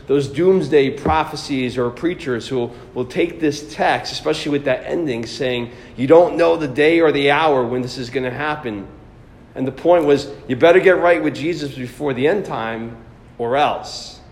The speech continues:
And I don't mean to come across as making that, being dismissive of that. We should make sure that we're in right relationship with Jesus. We should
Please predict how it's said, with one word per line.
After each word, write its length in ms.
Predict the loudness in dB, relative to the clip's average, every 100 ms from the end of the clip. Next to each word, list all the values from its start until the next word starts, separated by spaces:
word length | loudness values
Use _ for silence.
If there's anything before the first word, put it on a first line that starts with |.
| -20 -20 -20 -20 -20 -20 -10 -2
And 80 | 4
I 100 | 4
don't 360 | 4 0 -4
mean 220 | 0 0
to 40 | 0
come 200 | -2 -4
across 380 | -2 0 0 -4
as 200 | -8 -6
making 280 | -6 -4
that, 520 | -4 -6 -8 -14 -12 -8
being 220 | -6 -6
dismissive 580 | -8 -4 -2 0 -2 -4
of 140 | -4
that. 280 | -4 -6 -6
We 100 | -8
should 500 | -6 2 2 2 -8 -16 -6
make 160 | -4 -4
sure 300 | -4 -2 0
that 220 | 0 0
we're 220 | 0 0
in 160 | 0 -2
right 240 | -2 -2
relationship 720 | -4 -6 -6 -8 -12 -10 -10
with 100 | -12
Jesus. 480 | -10 -8 -8 -10 -12
We 140 | -8 -8
should 400 | -4 -2 -4